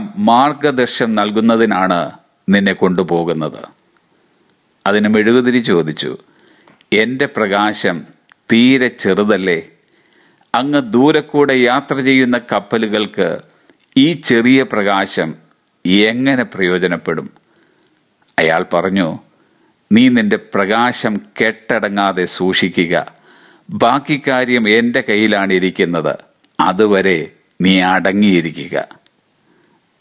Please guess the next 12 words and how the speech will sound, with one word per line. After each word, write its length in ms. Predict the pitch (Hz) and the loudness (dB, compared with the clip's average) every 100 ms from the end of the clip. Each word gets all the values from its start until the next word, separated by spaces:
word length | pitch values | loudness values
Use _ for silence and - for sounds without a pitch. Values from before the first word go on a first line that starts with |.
| _ | _
അങ്ങനെ 280 | 90 101 95 | -2 0 2
അയാൾ 400 | 104 104 104 107 - _ _ _ _ _ _ | 2 2 0 -2 -10 _ _ _ _ _ _
പ്രകാശഗോപുരത്തിൻ്റെ 1300 | 113 110 120 123 - 120 113 123 123 127 127 123 117 120 | -2 2 2 2 0 0 4 4 4 0 -2 -2 0 0
മുകൾ 340 | 113 113 123 - | 0 0 -2 -4
തട്ടിലെത്തി 680 | 120 - 117 95 - 69 - - _ _ _ _ _ - | -6 -4 -4 -4 -4 -10 -10 -16 _ _ _ _ _ 0
അവിടെ 260 | 101 110 | 2 4
വെച്ചിരുന്ന 720 | 110 110 - 110 107 107 107 92 - - | 2 2 0 0 2 2 2 -2 -8 -10
വലിയ 540 | 101 107 117 127 139 131 | -2 2 4 4 4 4
വിളക്കിലേക്ക് 920 | 117 107 107 117 107 95 - 82 - - - - - - _ - | 0 -2 -2 0 2 0 -2 -4 -6 -16 -20 -20 -20 -20 _ 0
മെഴുകുതിരിയുടെ 840 | 127 139 156 156 147 139 143 131 127 - | 2 4 4 4 2 2 2 2 -2 0
തീനാളം 640 | 127 135 131 127 120 117 98 98 | 2 4 4 2 0 -2 -4 -6
കത്തിച്ചു. 400 | - 85 - | -4 -6 -8